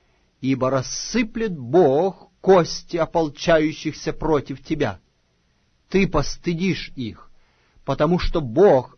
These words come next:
отверг их. Кто даст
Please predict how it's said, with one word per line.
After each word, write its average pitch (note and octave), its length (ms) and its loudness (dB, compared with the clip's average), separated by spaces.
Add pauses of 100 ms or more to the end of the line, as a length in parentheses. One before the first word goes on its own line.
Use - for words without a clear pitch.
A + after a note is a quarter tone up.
отверг B2+ 840 -2 (100)
их. A#2 400 -8 (1000)
Кто C#4 320 4
даст C#3 460 0